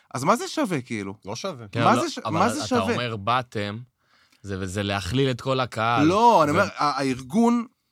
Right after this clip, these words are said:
Speaker 1: הארגון צריך להגיד שהוא גם היה, שהוא היה זה שיזם את ה-, את כל התפאורה הזאת ואת הדבר הזה, כן, צריך להגיד. אז אני אומר,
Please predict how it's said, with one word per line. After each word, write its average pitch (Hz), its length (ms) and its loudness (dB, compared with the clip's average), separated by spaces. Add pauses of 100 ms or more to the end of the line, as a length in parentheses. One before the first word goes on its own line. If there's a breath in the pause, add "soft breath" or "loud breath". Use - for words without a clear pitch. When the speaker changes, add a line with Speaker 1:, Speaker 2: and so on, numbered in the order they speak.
(140)
Speaker 1:
הארגון 135 280 -2
צריך 185 140 -2
להגיד 190 180 -2
שהוא 151 180 -6
גם 202 200 4
היה, 190 240 4 (120)
שהוא 156 680 0
היה 156 640 4
זה 143 140 -2
שיזם 143 460 0
את 156 140 -4
ה-, 139 320 6 (100)
את 117 80 -10
כל 143 140 -4
התפאורה 139 420 0
הזאת 160 280 0
ואת 123 140 -4
הדבר 139 360 2
הזה, 135 240 0
כן, 156 240 -4
צריך 143 260 -4
להגיד. 156 360 2 (320 loud breath)
אז 120 120 -6
אני 131 100 2
אומר, 175 240 4